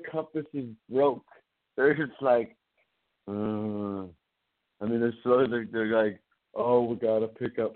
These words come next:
Fred. Where's Fred? Uh, I think he's back over there." <laughs> You know, so then the zombies turn around and walk another. That's all it is. Everything's a zombie movie in the end. If you don't realize it, you gotta look at history. 'Cause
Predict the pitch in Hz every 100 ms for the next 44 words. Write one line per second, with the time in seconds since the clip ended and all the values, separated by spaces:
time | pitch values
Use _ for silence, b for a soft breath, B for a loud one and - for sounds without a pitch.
0 | _ 113 113 107 101 98 113 113 110 -
1 | 117 113 113 92 - _ _ _ _ _
2 | - 92 90 87 85 82 82 - 101 95
3 | - 98 87 82 92 90 - 87 87 80
4 | 76 78 78 73 65 65 - 175 185 165
5 | 151 135 123 113 110 110 104 101 104 95
6 | 95 95 92 104 92 90 87 87 80 82
7 | 82 85 80 82 85 _ _ _ _ _
8 | - 190 196 170 143 147 160 147 147 165
9 | 165 156 139 123 98 101 113 107 95 90
10 | 87 85 85 80 90 92 - _ _ _
11 | _ _ _ _ _ _ 92 104 120 101
12 | 113 113 87 82 85 78 80 85 80 92
13 | 95 90 87 - 85 87 - - 76 -
14 | _ _ _ _ _ - - - 113